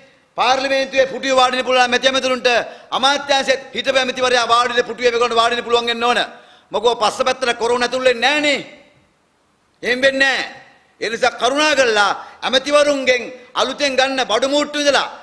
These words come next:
ගහන ෆොටෝ එක ඉඳලා සහ මුලින් නවත්තන්න. ඇමතිවරයාගේ ෆොටෝ එක අමාත්‍යාංශ ගහන්න ඕනේ නෑනේ. ඇමතිවරයාගේ අමාත්‍යාංශයේ තියෙන ආයතන ෆොටෝ ගහන්න ඕනේ නෑනේ. ජනාධිපතිවරයා හරි, මේ අගමැතිවරයා ෆොටෝ ගහුවනම් ඇති.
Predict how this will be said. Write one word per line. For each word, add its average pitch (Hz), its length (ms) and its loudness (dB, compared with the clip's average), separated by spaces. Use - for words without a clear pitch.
ගහන 262 360 -2
ෆොටෝ 302 320 0
එක 311 120 0
ඉඳලා 233 280 0
සහ - 120 -10
මුලින් 262 240 -2
නවත්තන්න. 277 460 0
ඇමතිවරයාගේ 240 640 -2
ෆොටෝ 240 220 -2
එක 247 60 2
අමාත්‍යාංශ 254 440 0
ගහන්න 262 260 0
ඕනේ 214 200 -4
නෑනේ. 269 340 2
ඇමතිවරයාගේ 233 480 -2
අමාත්‍යාංශයේ 240 540 0
තියෙන 240 160 -4
ආයතන 240 360 0
ෆොටෝ 247 220 0
ගහන්න 262 260 2
ඕනේ 254 200 0
නෑනේ. 269 320 0
ජනාධිපතිවරයා 226 840 0
හරි, 196 160 0
මේ 220 160 -4
අගමැතිවරයා 233 520 -2
ෆොටෝ 233 200 -4
ගහුවනම් 277 280 -4
ඇති. 277 260 -2